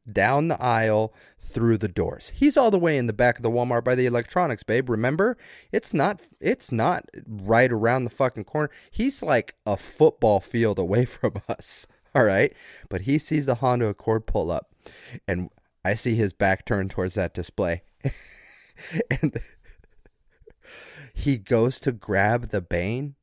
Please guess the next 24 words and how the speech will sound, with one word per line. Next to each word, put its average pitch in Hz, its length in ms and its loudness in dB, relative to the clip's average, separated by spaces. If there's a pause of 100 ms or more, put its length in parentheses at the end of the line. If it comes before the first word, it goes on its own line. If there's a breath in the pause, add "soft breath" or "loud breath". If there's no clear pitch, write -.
(120)
cutout 113 520 0 (1040)
'cause 135 180 0
he 110 100 -6
thought 117 320 0
it 65 100 -4
was 85 140 -10
separate. - 580 -6 (540)
He 123 140 -2
thought 123 160 4
it 117 40 6
was 104 140 -2
separate - 720 -2
from 107 320 2
the 101 80 -4
display. 85 540 -6 (280 loud breath)
What 117 140 0
he 120 120 0
didn't 170 220 0
realize 90 560 -2 (320 loud breath)
is 113 180 0
it 117 120 0
had 113 280 0
that, 107 180 -2
like, 101 220 -4